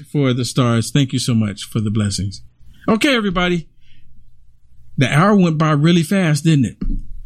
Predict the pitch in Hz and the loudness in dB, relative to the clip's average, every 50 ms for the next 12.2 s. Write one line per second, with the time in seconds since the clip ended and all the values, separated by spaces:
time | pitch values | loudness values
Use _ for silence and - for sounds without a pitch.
0 | - - - - - 120 120 117 120 131 143 175 180 180 175 160 151 127 113 - | -16 -16 -8 -2 2 4 6 6 6 6 6 6 4 4 4 4 2 0 0 -2
1 | 123 92 - - - - - - _ _ _ _ - - - - - - - - | -4 -4 -6 -8 -12 -18 -20 -20 _ _ _ _ -20 -20 -18 -14 -12 -12 -10 -4
2 | - 170 170 - - 156 - 175 165 160 147 147 - 151 139 143 131 135 135 131 | 0 0 0 2 0 0 0 2 2 2 2 2 2 0 0 0 0 0 0 0
3 | 131 131 127 123 120 - - - - - _ _ _ _ _ _ _ _ _ _ | 2 2 2 0 -2 -4 -10 -18 -20 -20 _ _ _ _ _ _ _ _ _ _
4 | _ - 143 131 - 127 - 160 151 147 147 - 147 139 135 127 127 123 131 131 | _ 0 0 0 0 0 2 2 4 2 2 2 0 0 2 2 0 2 2 2
5 | 127 123 - 127 123 - - 139 135 - 131 123 - 156 147 151 147 147 - - | 2 2 2 0 0 2 2 0 0 0 -2 -2 0 2 4 4 4 2 0 -2
6 | 135 143 147 131 127 113 - - 151 139 131 120 110 101 98 95 - - 120 113 | 0 0 0 0 0 -2 0 0 2 2 2 0 -2 -4 -6 -8 -6 -6 -4 -2
7 | - 147 156 151 - 175 170 151 147 - - 151 139 139 139 139 135 147 139 135 | -2 -2 -2 -2 -2 -2 -2 -2 -4 -4 -2 0 2 2 2 2 2 2 2 2
8 | 123 120 - - 147 139 139 135 - 123 117 113 131 127 - - 120 - - 131 | 2 0 -2 0 0 0 0 0 -2 -4 -4 -2 -2 -2 -2 -4 -4 0 2 2
9 | 127 120 120 - 107 98 80 82 - - _ _ _ _ - - - - - _ | 2 0 0 -2 -4 -6 -6 -10 -14 -20 _ _ _ _ -20 -20 -20 -20 -20 _
10 | - - - 131 123 123 120 135 127 131 131 143 190 220 214 226 220 220 202 - | -6 0 2 4 4 4 4 4 4 4 6 4 2 2 0 0 0 0 0 0
11 | 214 202 196 185 190 - 190 214 220 208 208 202 185 175 175 165 160 165 165 170 | 0 0 0 0 0 0 0 2 4 4 4 4 4 2 2 0 0 0 0 2
12 | 165 165 160 151 | 0 0 -2 -4